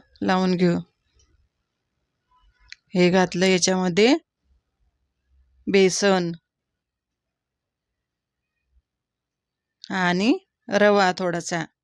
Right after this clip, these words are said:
रवा, बेसन घातलं की छान मस्त कडकही होतात आणि चवीला पण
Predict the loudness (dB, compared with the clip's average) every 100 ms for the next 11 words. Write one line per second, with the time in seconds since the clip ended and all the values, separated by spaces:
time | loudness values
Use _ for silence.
0 | _ _ _ _ _ _ _ _ _ _
1 | _ _ _ _ _ _ _ _ _ _
2 | _ _ -10 -2 0 0 0 -2 -4 0
3 | 0 0 -2 -4 -4 -8 -8 -4 -4 -6
4 | _ _ _ _ -14 -6 -4 -4 -6 -6
5 | -6 -2 0 0 0 -2 -2 -2 -2 0
6 | -2 0 0 -2 _ _ _ 0 2 4
7 | 4 2 -2